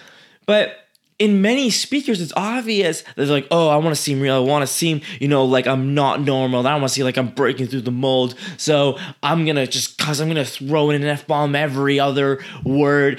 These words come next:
and you're gonna like me because I'm relatable." No. <laughs> I make it a standard. I do not use language in anything that I do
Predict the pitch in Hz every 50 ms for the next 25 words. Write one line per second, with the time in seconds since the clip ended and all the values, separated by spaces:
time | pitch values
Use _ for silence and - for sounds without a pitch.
0 | 202 196 - 131 143 143 165 160 165 151 120 151 139 127 131 143 143 135 139 -
1 | - 147 139 131 - - 139 120 123 123 117 113 120 131 143 139 135 123 117 -
2 | 95 - - - 240 262 277 262 240 190 135 107 92 - 139 - - - _ -
3 | - - _ _ _ _ _ _ - - - 190 - - 185 208 240 254 247 254
4 | 208 208 - 214 240 240 196 - - 135 165 196 214 202 - 214 196 185 175 165
5 | 165 170 180 202 202 180 - 95 123 139 156 160 160 147 135 147 160 185 190 170
6 | 147 120 123 127 - 139 156 180 202 202 - 170 160 143 135 127 127 123 120 -
7 | 196 233 254 220 196 185